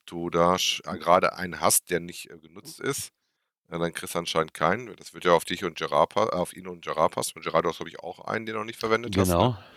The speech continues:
Speaker 1: Äh, und ich, der ich im Moment, äh, meinen Kredit schon,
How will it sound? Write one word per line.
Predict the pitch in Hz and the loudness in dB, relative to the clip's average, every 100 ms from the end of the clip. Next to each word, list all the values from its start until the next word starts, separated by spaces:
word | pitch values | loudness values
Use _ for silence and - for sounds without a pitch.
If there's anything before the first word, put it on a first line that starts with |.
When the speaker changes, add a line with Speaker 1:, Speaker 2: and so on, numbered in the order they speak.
| - _ _ _ _ | -20 _ _ _ _
Speaker 1:
Äh, | 87 | 0
und | 90 73 87 87 - | 2 2 0 -6 -8
ich, | 107 - | -10 2
der | 90 | 4
ich | 90 | 4
im | 85 | 0
Moment, | 90 - - | -6 -4 0
äh, | 87 | 0
meinen | 85 85 87 | 0 -4 -6
Kredit | - 87 87 | -6 -4 -2
schon, | - 85 85 82 | -2 -4 -6 -14